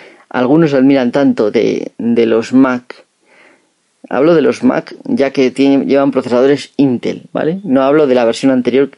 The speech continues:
las versiones con, de Power P C y todo esto, no hablo de ello, ¿vale? A, en este podcast. Entonces, em,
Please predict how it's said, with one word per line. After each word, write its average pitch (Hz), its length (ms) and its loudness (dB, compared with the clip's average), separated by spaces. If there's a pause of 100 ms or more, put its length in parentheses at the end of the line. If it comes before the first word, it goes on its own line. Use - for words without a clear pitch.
(400)
las 127 120 -4
versiones 135 300 -2
con, - 180 -4
de 127 80 2
Power 127 300 0
P 123 140 -2
C 139 100 0
y 127 60 0
todo 123 200 2
esto, 190 340 -2 (1300)
no 190 120 2
hablo 131 240 2
de 117 120 0
ello, 113 260 -6 (180)
¿vale? 151 260 0 (1400)
A, 123 260 -2
en 127 140 2
este 123 200 -2
podcast. - 680 -14
Entonces, 120 760 -4 (840)
em, 117 800 0